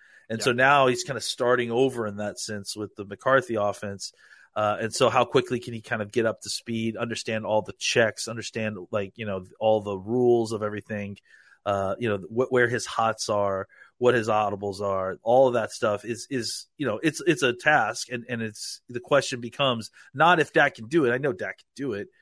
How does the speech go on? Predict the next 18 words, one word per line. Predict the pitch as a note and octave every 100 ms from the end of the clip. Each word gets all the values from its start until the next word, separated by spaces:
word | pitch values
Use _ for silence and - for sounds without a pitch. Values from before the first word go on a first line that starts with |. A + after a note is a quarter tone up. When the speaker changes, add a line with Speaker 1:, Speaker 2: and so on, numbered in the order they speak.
| _ _ _
Speaker 1:
but | B2
how | B2 C#3
quickly | - D#3+ - C#3
can | - A2+
Dak | B2 A#2 -
get | A2 -
proficient | A2 - D3 - B2
to | A#2
the | A2
level | A2 A2 G#2+
that | G#2
he | A#2
was | G#2+ A2+ A2 G2 - _
previously | D3 C3 A2 -
with | G2+ G2
the | G2+
last | G2+ A2+ A2
offense? | G2 F#2+ F#2+ F#2 -